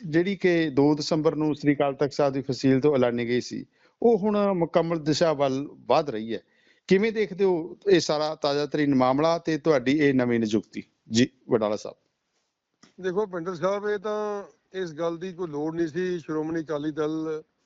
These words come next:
Speaker 2: ਨੂੰ ਫੈਸਲਾ ਲੈਣ ਦੀ ਜਾਂ ਐਲਾਨ ਕਰਨ ਦੀ।
Speaker 1: ਜੀ।
Speaker 2: ਅੱਗੇ ਕਮੇਟੀ ਦੇ ਮੈਂਬਰ ਬਹੁਤੇ ਜਿਹੜੇ ਪਹਿਲਾਂ ਜਿਨ੍ਹਾਂ ਦੀ ਜ਼ਿੰਮੇਵਾਰੀ ਲਾਈਆਂ ਸੀ, ਉਹਨਾਂ ਨੇ ਵੀ ਕਹਿ ਦਿੱਤਾ ਸੀ, "ਅਸੀਂ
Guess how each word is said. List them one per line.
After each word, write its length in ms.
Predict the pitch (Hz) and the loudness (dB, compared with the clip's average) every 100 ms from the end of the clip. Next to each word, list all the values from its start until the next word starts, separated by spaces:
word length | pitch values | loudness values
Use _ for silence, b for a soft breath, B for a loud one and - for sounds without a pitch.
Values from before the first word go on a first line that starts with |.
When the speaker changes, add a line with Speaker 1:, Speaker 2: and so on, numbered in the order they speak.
| _ _ _ _ | _ _ _ _
Speaker 2:
ਨੂੰ 540 | 143 151 160 156 147 139 _ _ _ _ | -6 -4 -2 -2 -4 -8 _ _ _ _
ਫੈਸਲਾ 320 | 143 135 139 | -4 -4 -2
ਲੈਣ 300 | 151 143 143 | -2 -2 -4
ਦੀ 180 | 143 160 | -4 -4
ਜਾਂ 460 | 156 151 147 139 127 _ _ 147 | -2 -2 -2 -4 -8 _ _ -12
ਐਲਾਨ 280 | 139 143 151 | -6 -6 -6
ਕਰਨ 240 | 151 147 | -6 -4
ਦੀ। 360 | 156 151 139 165 _ _ _ _ _ - | -4 -4 -6 -10 _ _ _ _ _ -4
Speaker 1:
ਜੀ। 120 | 120 | 2
Speaker 2:
ਅੱਗੇ 220 | 123 170 190 | 2 2 -6
ਕਮੇਟੀ 440 | 165 170 165 190 | -4 -4 -4 -4
ਦੇ 120 | 185 | -4
ਮੈਂਬਰ 320 | 180 160 165 185 190 190 175 - _ 131 | -4 -4 -4 -4 -2 -4 -6 -12 _ -12
ਬਹੁਤੇ 380 | 143 180 196 | -8 -4 -4
ਜਿਹੜੇ 220 | 185 190 185 | -4 -4 -6
ਪਹਿਲਾਂ 340 | 190 190 208 | -6 -6 -6
ਜਿਨ੍ਹਾਂ 220 | 190 196 | -4 -6
ਦੀ 120 | 196 | -6
ਜ਼ਿੰਮੇਵਾਰੀ 440 | 185 160 165 180 180 | -8 -8 -8 -6 -4
ਲਾਈਆਂ 320 | 160 156 175 | -4 -4 -4
ਸੀ, 100 | 160 | -6
ਉਹਨਾਂ 180 | 185 208 | -6 -4
ਨੇ 80 | 202 | -4
ਵੀ 100 | 190 | -6
ਕਹਿ 180 | 180 | -6
ਦਿੱਤਾ 200 | 190 202 | -6 -6
ਸੀ, 180 | 170 185 | -8 -8
"ਅਸੀਂ 440 | 160 180 180 175 | -10 -8 -8 -8